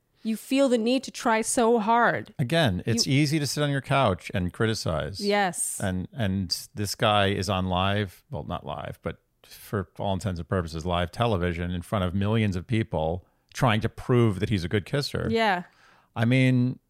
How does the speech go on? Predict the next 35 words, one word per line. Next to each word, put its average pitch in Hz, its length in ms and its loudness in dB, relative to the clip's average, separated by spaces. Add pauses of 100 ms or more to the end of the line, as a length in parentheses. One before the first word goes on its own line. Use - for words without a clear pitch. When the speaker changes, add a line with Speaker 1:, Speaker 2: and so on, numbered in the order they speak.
(260)
Speaker 2:
who 131 100 6
knows? 147 800 2
Even 120 180 0
the 127 80 4
best 123 400 2
kisser 156 400 -2
might, 85 320 0 (180)
might 87 320 -2 (180)
falter 82 760 -4
in 87 100 -4
that 82 160 -4
situation. - 600 -8 (520)
But 113 140 4
he 113 100 4
faltered. - 500 -2 (380)
Speaker 1:
Something 262 380 0
about 208 240 2
this 196 120 -4
exchange 190 560 -4
turned 190 380 -2
it 180 100 -2
into 170 240 -4
more 165 200 -2
friendship 156 420 -6
territory 185 460 -2
for 196 100 -10
me, 196 120 0
but 180 100 0
Speaker 2:
And 139 80 2
Speaker 1:
we'll 202 100 2
get 151 180 -4
to - 80 -10
that. 143 120 0
Speaker 2:
and 120 180 6
you, 117 680 4